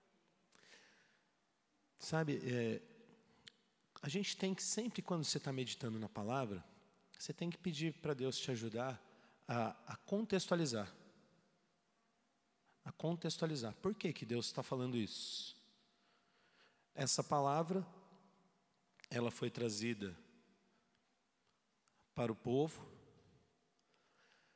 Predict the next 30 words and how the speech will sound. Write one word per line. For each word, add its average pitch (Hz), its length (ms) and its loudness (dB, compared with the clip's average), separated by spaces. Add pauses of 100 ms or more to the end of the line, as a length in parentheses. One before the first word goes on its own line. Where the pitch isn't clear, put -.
(140)
numa 131 300 2
conotação 131 920 2 (500)
e 117 80 -2
fazendo 110 460 2
menção 127 500 2
da 117 100 2
vinda 110 280 0
de 107 80 -4
Jesus. 147 580 2
A 104 40 -2
gente 98 320 -2
já 113 120 0
sabe, 123 480 4
hoje 120 380 8
a 101 40 4
gente 107 240 2
já 104 120 0
sabe, 135 440 2 (360)
mas 120 240 2
se - 120 2
coloca 202 600 6 (880)
naquela 151 460 6
época, - 380 2 (460)
para - 80 -4
aquele 160 260 2
povo 117 400 4
que 127 140 -2
tinha - 220 2
uma 143 100 2
promessa 131 840 2